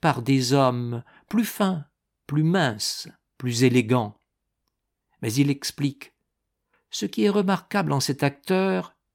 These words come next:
c'est d'avoir, lui, le premier, sous la dynastie mandchoue,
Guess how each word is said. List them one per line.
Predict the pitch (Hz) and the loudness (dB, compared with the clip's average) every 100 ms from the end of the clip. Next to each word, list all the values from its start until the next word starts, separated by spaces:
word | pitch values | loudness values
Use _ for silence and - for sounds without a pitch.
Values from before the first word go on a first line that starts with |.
| _ _ - - | _ _ -20 -10
c'est | - 202 | 4 6
d'avoir, | 208 214 208 208 165 - | 8 6 6 4 2 -4
lui, | 131 165 196 151 - _ _ | 0 4 4 2 -2 _ _
le | 92 85 | -10 -10
premier, | - 135 160 208 196 175 - _ _ _ _ - | 0 4 4 4 2 0 -6 _ _ _ _ -8
sous | - | -4
la | 107 | -4
dynastie | 110 196 165 139 - 175 | -2 0 0 0 0 0
mandchoue, | 117 120 117 - 165 | 0 -2 -4 -2 -2